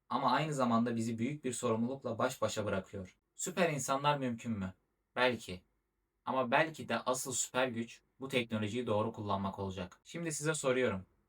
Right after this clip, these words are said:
Siz olsanız genetik kodunuza hangi özelliği eklemek isterdiniz?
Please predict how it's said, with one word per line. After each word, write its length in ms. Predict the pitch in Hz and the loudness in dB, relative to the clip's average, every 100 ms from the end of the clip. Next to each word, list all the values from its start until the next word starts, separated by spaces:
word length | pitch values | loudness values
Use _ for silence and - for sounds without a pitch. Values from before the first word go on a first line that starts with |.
| - | -16
Siz 220 | - 165 | -6 2
olsanız 580 | 156 - 117 127 139 - | 2 2 0 -2 -4 -8
genetik 340 | 110 113 127 151 | -2 -2 -2 -2
kodunuza 480 | 127 110 107 127 | -2 0 -2 -2
hangi 260 | 147 151 131 | 0 2 2
özelliği 380 | 110 101 101 98 | 2 2 2 0
eklemek 340 | - 98 95 | -2 -4 -4
isterdiniz? 640 | - 101 95 92 92 - | -6 -4 -4 -6 -8 -12